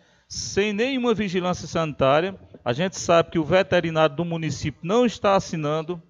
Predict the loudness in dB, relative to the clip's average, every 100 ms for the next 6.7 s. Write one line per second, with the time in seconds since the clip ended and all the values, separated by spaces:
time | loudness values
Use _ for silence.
0 | _ _ _ _ _ _ -16 -8 0 2
1 | 4 2 0 0 -2 -2 -2 -2 -2 -4
2 | -6 -8 0 2 4 2 4 2 2 -2
3 | 0 2 2 0 -2 0 0 0 -4 0
4 | 0 0 -4 -2 -2 0 -2 -2 -8 -20
5 | _ _ _ _ -6 0 4 2 2 -2
6 | -2 -2 -2 -2 -2 -6